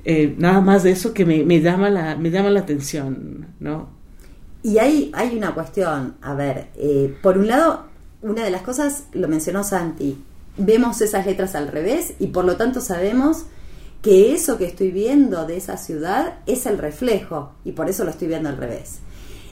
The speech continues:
Speaker 2: Y por otra parte, esto del Hotel Liberty, en realidad resoné muchísimo con eso porque me sonó familiar,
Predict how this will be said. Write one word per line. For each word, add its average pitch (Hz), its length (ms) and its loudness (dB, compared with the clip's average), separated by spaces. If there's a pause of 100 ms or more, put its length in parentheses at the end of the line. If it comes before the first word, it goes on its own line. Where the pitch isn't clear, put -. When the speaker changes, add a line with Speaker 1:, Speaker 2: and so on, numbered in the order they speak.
(140)
Speaker 2:
Y 247 100 4
por 247 160 2
otra 320 240 2
parte, 165 560 0
esto 285 280 0
del 202 600 4
Hotel 220 400 0
Liberty, 185 640 -2 (180)
en 208 180 0
realidad 202 680 0 (320)
resoné 190 580 2
muchísimo 208 640 2
con 175 180 -6
eso 180 460 -10 (260)
porque 202 220 0
me 190 120 2
sonó 190 300 -2
familiar, 175 600 -4